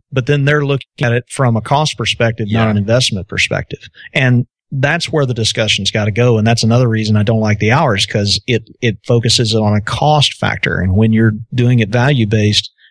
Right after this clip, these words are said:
Speaker 1: the discussion has to go toward an investment point of view. And not everybody will look that way, but the customers I wanna work with do.
Speaker 2: So if they start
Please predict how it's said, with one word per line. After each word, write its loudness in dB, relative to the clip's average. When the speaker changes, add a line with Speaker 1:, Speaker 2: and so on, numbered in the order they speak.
Speaker 1:
the -4
discussion 0
has 0
to -4
go 0
toward 0
an 2
investment 0
point -2
of -2
view. 0
And -2
not 2
everybody 2
will 0
look -2
that -2
way, 2
but -6
the -6
customers -2
I 2
wanna 0
work -6
with -2
do. -4
Speaker 2:
So -4
if -6
they -2
start -2